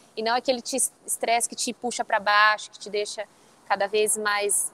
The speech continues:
impossibilitado, vamos dizer assim, de continuar o que você deseja fazer, né?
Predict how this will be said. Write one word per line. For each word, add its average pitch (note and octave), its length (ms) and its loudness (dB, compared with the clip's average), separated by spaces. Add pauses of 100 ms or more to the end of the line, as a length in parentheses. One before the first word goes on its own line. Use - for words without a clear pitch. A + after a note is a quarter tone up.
(220)
impossibilitado, G#3 960 2
vamos F#3+ 160 -14
dizer F#3+ 140 -4
assim, F#3+ 220 -8
de - 140 -12
continuar F#3 680 0
o F#3+ 100 -6
que - 140 -8
você F#3+ 280 -2
deseja F#3 420 -4
fazer, F3 420 -4
né? F3+ 180 -14